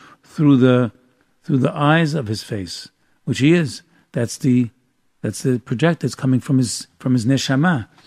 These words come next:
So try to practice once in a while that when you're standing in front of a person, straighten up, straighten up your shirt, fix your tie, keep your mouth shut. Why? Because you're standing in front of B'Tselem Elokim. Hashem is looking at you through his eyes.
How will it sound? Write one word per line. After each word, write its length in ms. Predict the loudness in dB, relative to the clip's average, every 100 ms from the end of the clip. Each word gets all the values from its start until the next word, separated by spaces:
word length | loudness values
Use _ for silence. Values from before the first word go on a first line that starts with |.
| -20 _
So 160 | -8 -6
try 260 | -4 -2
to 80 | -2
practice 560 | -2 -2 -2 -4 -6 -4
once 220 | -4 -2
in 40 |
a 40 | -2
while 500 | 2 2 0 -2 -6 _ _ _
that 200 | -4 -2
when 140 | -2
you're 60 | -4
standing 400 | -4 -2 0 0
in 80 | 0
front 180 | -2
of 100 | -2 -4
a 60 |
person, 580 | -2 -2 -2 -2 -4 -4 _ _ _ _
straighten 480 | -12 -4 -2 0 0
up, 280 | -2 -4 -14 _ _ _
straighten 360 | _ -6 -2 -2
up 140 | -2
your 80 | -4
shirt, 340 | -2 0 0 -2
fix 300 | -6 -6 -6
your 100 | -4
tie, 460 | -2 0 -2 -4 -10 _ _ -8
keep 140 | -4
your 100 | 0
mouth 220 | 0 0
shut. 400 | 0 -2 -2 -6 _ _ _
Why? 260 | -6 -4 -4
Because 300 | -6 -6 -8
you're 80 | -8
standing 460 | -4 -2 0 -2
in 100 | -2
front 180 | -4 -4
of 80 | -4
B'Tselem 420 | -6 -2 0 0
Elokim. 420 | -2 -4 -4 -2
Hashem 300 | -4 -4 -4
is 100 | -2
looking 320 | -2 -2 -2 -6
at 120 | -4
you 120 | -6
through 160 | -4 -8
his 120 | -10
eyes. 380 | -16 -20 -20